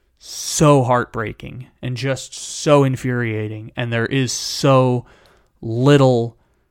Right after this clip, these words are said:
rationality behind the gun violence stuff. And so I bring that up to just say I can be incredibly cynical in a lot of these cases 'cause that's the coping mechanism that I look at to be, to justify a country that says for multiple generations now, we're gonna let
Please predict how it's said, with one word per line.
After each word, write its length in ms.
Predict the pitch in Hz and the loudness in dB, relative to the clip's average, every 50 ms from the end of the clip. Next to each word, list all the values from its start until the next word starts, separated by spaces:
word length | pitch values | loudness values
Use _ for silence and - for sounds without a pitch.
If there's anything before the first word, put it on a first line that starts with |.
| _ _ _ _ _ _ | _ _ _ _ _ _
rationality 1080 | 135 127 135 156 143 151 147 - - 147 135 120 120 131 131 135 127 117 107 104 101 104 | -10 -4 0 2 2 2 0 -2 -4 -8 -6 -4 -4 -4 -4 -4 -4 -6 -8 -8 -12 -10
behind 800 | - 110 110 107 113 107 101 95 98 107 117 117 117 - - _ _ _ _ _ _ _ _ _ _ _ _ _ _ _ | -10 -10 -10 -8 -6 -6 -6 -8 -10 -12 -16 -18 -20 -20 -20 _ _ _ _ _ _ _ _ _ _ _ _ _ _ _
the 80 | - 127 | -8 -4
gun 240 | 123 131 120 113 110 | -2 -2 -2 -2 -2
violence 360 | 107 101 98 98 98 - - | -2 -2 -2 -4 -8 -10 -12
stuff. 440 | - - - - - - - _ _ _ _ _ _ _ _ _ _ | -12 -10 -10 -10 -12 -14 -20 _ _ _ _ _ _ _ _ _ _
And 140 | 160 160 143 | -4 -2 0
so 100 | 170 160 | 2 2
I 80 | 151 | 2
bring 200 | 143 175 196 196 | 2 0 -2 0
that 120 | 185 165 160 | 0 0 0
up 140 | 165 - - | -2 -4 -6
to 80 | 139 | -6
just 200 | 131 143 135 - | -4 -4 -4 -2
say 300 | - 170 170 156 143 135 - | 0 0 2 2 2 2 2
I 140 | 123 135 | 0 0
can 180 | 135 - 151 143 | -2 -4 -6 -4
be 160 | 135 139 131 | -4 -2 -4
incredibly 600 | 123 120 - - - 147 139 135 131 131 131 120 | -4 -6 -8 -8 -4 -2 -2 0 0 -2 -4 -6
cynical 480 | - - 139 139 131 120 - 123 110 110 | -6 -4 -4 -4 -4 -4 -4 -4 -4 -4
in 80 | 110 | -4
a 40 | 110 | -4
lot 200 | 113 117 117 110 | -2 0 0 0
of 60 | 104 | -2
these 160 | 110 107 - - | -4 -8 -10 -4
cases 400 | - 147 143 131 - 120 101 - | 0 0 0 0 0 -4 -10 -10
'cause 180 | - 131 113 - | -8 -10 -6 -2
that's 380 | - 127 131 123 - - - | 0 2 2 0 -2 -8 -8
the 120 | - 147 135 | -6 -6 -6
coping 400 | - - 143 135 139 135 123 117 | -4 -4 -4 -2 -2 -4 -6 -6
mechanism 720 | 120 113 113 - 120 113 107 104 104 107 101 101 104 107 - _ _ _ _ _ _ _ _ _ | -8 -8 -8 -8 -8 -8 -8 -8 -8 -10 -10 -10 -12 -16 -18 _ _ _ _ _ _ _ _ _
that 100 | - 135 | -2 0
I 80 | 127 127 | 2 2
look 240 | 127 131 131 127 - | 2 0 0 0 2
at 220 | 120 113 - - | 0 0 0 -2
to 80 | 135 135 | -6 -6
be, 180 | 131 123 123 | -4 -6 -6
to 420 | - - - 135 123 117 113 110 127 - 180 | -6 -6 -4 -4 -4 -4 -6 -8 -10 -10 -6
justify 560 | 139 135 143 147 143 - 143 131 139 127 120 | -4 -2 -2 -2 -2 -4 -6 -4 -2 -2 -2
a 40 | 117 | -2
country 360 | - - 135 127 - 131 123 | -2 -4 -6 -6 -4 -4 -4
that 180 | 117 117 113 - | -4 -4 -4 -4
says 300 | - - 135 123 117 - | -2 -2 0 -2 -2 -2
for 160 | - - 123 | -4 -4 -4
multiple 420 | 131 139 147 151 - - - 165 139 | 0 0 0 0 -2 -2 -2 -2 0
generations 720 | 127 147 143 131 123 123 131 139 135 - 131 123 113 110 | 0 -2 -2 -2 0 0 2 0 0 -2 -6 -8 -6 -4
now, 220 | 117 110 107 107 | -2 0 0 0
we're 160 | 107 123 131 127 | 0 0 -2 0
gonna 180 | 131 127 120 | 0 0 2
let 320 | 120 123 117 - - - | 2 2 2 2 0 -6